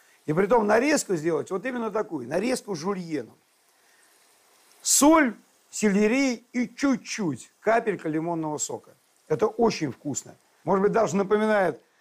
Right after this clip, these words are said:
чем-то жареную картошку, но с этим замечательным тонким сельдерейным ароматом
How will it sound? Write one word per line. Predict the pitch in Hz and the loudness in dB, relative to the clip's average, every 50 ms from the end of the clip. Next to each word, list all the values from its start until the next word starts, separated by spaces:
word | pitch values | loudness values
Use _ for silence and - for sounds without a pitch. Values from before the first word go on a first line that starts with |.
| _ _ _ | _ _ _
чем-то | - - 226 214 202 214 190 | -10 -4 -4 -2 -2 0 -2
жареную | 143 190 226 214 196 185 185 185 | 0 0 0 0 0 0 0 0
картошку, | 185 220 226 226 - 247 220 - - 151 | 0 0 -2 0 2 0 0 0 -4 -8
но | 143 143 | -10 -8
с | - | -8
этим | - 180 175 175 | -8 -6 -6 -6
замечательным | 147 143 180 190 175 180 220 202 165 170 165 160 | -6 -6 -6 -6 -4 -4 -4 -4 -4 -6 -8 -6
тонким | - 202 190 165 170 160 | -4 -4 -4 -4 -6 -8
сельдерейным | 131 - 170 160 156 175 185 196 196 180 165 160 165 | -10 -8 -8 -6 -2 -2 0 0 0 -2 -2 -4 -4
ароматом | 165 170 180 196 226 269 269 - 185 127 120 | -2 -2 -2 -2 -2 -4 -4 -6 -8 -12 -14